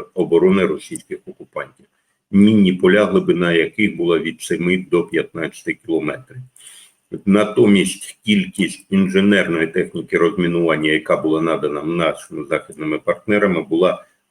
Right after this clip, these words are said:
трохи більше п'ятнадцяти відсотків від потреб Збройних сил України. Цього недостатньо. Але навіть і ці п'ятнадцять відсотків були не прикриті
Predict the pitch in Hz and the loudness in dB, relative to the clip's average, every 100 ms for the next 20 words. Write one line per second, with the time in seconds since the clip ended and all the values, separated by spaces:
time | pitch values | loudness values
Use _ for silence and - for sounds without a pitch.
0 | _ 113 107 123 - 95 87 98 - 98 | _ 4 4 4 2 -2 2 0 0 -2
1 | 92 90 90 85 - 80 82 - 107 101 | -2 0 -2 -4 -6 -4 -4 0 -2 0
2 | 107 82 - 90 - 80 87 87 87 76 | -2 -2 -4 -4 -6 -4 0 0 -2 -4
3 | 87 80 82 - - 85 80 - 78 - | 0 2 0 -6 -6 -6 -6 -10 -12 -2
4 | 92 80 69 65 - - 82 82 80 80 | -2 -2 -6 -10 -8 -2 -2 0 -2 0
5 | 80 67 65 65 - - - 64 _ 107 | -2 -2 -8 -12 -14 -14 -12 -12 _ _
6 | _ _ _ _ 90 90 95 101 95 95 | _ _ _ _ 0 4 4 4 2 0
7 | 104 98 - 92 92 85 85 82 - 80 | -2 -4 -6 -4 -2 -2 -2 -4 -4 -6
8 | 87 82 - 98 - 92 71 90 90 92 | -6 -4 -2 -2 0 -4 0 2 4 4
9 | 101 92 95 87 85 87 90 98 98 98 | 2 2 -2 -4 -4 -2 0 0 0 -4
10 | 95 87 65 | 0 0 0